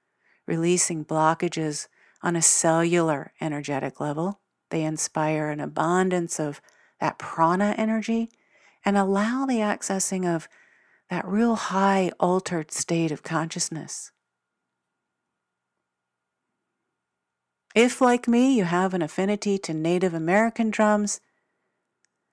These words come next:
you would probably already know that drumming has been used to purify after sickness, or even passing,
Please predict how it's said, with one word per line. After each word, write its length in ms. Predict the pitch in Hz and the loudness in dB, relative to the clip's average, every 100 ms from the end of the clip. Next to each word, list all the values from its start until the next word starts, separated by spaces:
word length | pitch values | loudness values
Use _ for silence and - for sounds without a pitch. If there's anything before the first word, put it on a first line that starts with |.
| _ _ _ 180 | _ _ _ 0
you 200 | 202 220 | 2 2
would 220 | 202 196 | 0 -2
probably 540 | - 302 494 415 254 | 0 2 4 4 4
already 300 | 247 233 208 | 6 4 4
know 260 | 190 190 190 | 4 4 4
that 160 | 170 | 0
drumming 380 | - 175 175 180 | 0 2 2 0
has 180 | 160 156 | -2 -4
been 200 | 156 156 | -6 -4
used 440 | 165 185 185 175 | 0 0 0 -4
to 80 | - | -10
purify 1040 | - - 175 180 - 170 170 170 170 170 170 | -8 -2 0 0 0 0 2 2 0 -2 -4
after 320 | 156 - 151 | -8 -10 -10
sickness, 720 | - 180 - 180 180 - - _ _ _ _ _ _ | -6 -6 -4 -4 -4 -6 -8 _ _ _ _ _ _
or 100 | - | -6
even 260 | 156 156 147 | -6 -4 -6
passing, 680 | - 151 156 - 185 175 | -6 -4 -4 -2 -4 -6